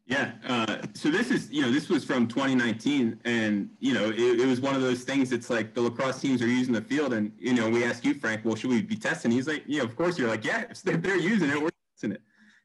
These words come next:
Um, so this is, you know, mid-February to mid-March, which, you know, we're towards the tail end of this, but, you know, this is very relevant, and it's, you know,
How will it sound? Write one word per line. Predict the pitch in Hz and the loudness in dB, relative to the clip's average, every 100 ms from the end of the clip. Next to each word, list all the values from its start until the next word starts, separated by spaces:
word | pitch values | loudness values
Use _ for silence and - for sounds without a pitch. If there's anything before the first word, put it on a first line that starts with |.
| - | -4
Um, | 113 104 95 85 82 - - | 0 0 0 -2 -6 -18 -20
so | - 151 | -4 0
this | 208 196 | 0 2
is, | 151 - - _ _ - | 0 -2 -14 _ _ -2
you | 147 | 2
know, | |
mid-February | 123 147 170 170 147 147 143 143 151 147 | 4 4 2 -2 -2 2 2 2 0 0
to | 131 | 0
mid-March, | 139 147 143 135 120 | 0 0 0 -2 0
which, | 117 113 | 0 0
you | 147 | 0
know, | 120 | 0
we're | 113 135 - | 0 -2 -2
towards | 147 117 | -2 0
the | 113 | -2
tail | 123 120 | -2 -2
end | 120 202 | 2 2
of | 185 | 2
this, | 107 113 | 0 -2
but, | 110 - - _ - | -4 -6 -10 _ -4
you | 143 | 0
know, | 104 | 2
this | 151 160 | 0 0
is | 101 | 0
very | 117 147 131 - | 0 2 0 0
relevant, | 107 117 110 123 117 | 0 0 0 -2 0
and | 113 | 0
it's, | 110 113 | -2 -2
you | 127 | -4
know, | 90 | -4